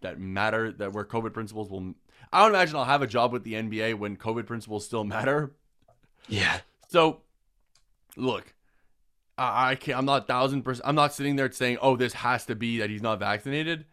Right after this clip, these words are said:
Speaker 1: but
Speaker 2: Mm-hmm.
Speaker 1: it's just the perfect wrinkle for this absolute <laughs> mess of a situation.
Speaker 2: Yeah.
Speaker 1: Right when a Kyrie to Ben swap looked more than possible, boom, Ben can't play in New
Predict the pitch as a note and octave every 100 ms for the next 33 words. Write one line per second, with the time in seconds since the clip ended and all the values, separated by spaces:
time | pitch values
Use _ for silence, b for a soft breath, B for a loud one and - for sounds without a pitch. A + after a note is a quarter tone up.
0 | B B B B B - B2 G#2+ G2 D#3+
1 | D#3+ D#3+ A#2 B2+ A#2+ A2 G2+ A2+ A2 A2
2 | G#2+ - A#2 A2+ B2 B2+ C3+ B2 A#2 A#2+
3 | A2+ G#2 G2+ - C3 B2 _ _ _ _
4 | - - - - - C3 F3+ F#3 E3 -
5 | C#3 C#3+ C#3+ C3 G#2+ A#2 C3 - C3 B2+
6 | A#2 A2+ - _ _ _ - B2+ D#3+ D#3
7 | A#2 - A#2+ A#2+ B2+ B2+ B2+ B2 _ _
8 | _ _ _ A#2 G#2+ C3 A2 F#2+ B2 C#3+
9 | C#3+ C3+ C3+ B2+ A#2